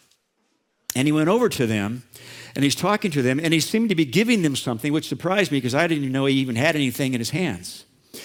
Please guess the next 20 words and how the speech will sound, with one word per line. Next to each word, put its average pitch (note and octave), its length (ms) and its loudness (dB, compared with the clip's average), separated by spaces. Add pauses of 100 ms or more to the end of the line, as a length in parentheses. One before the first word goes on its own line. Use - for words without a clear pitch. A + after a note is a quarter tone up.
(460)
So - 140 -2
he D3+ 60 2
did G3 160 6
that G#3 120 2
for G3+ 180 0
a G3 60 2
while, C#3 280 2
and C#3 100 -2
then C3+ 60 0
he C3+ 80 0
came E3 380 -2
back, D3+ 420 0 (640)
he B2 80 -2
came C#3+ 260 0
back B2+ 380 -2
to - 100 -4
the B2+ 80 -4
car, G#2 360 -4
and G2+ 180 -6
we, G#2+ 220 -6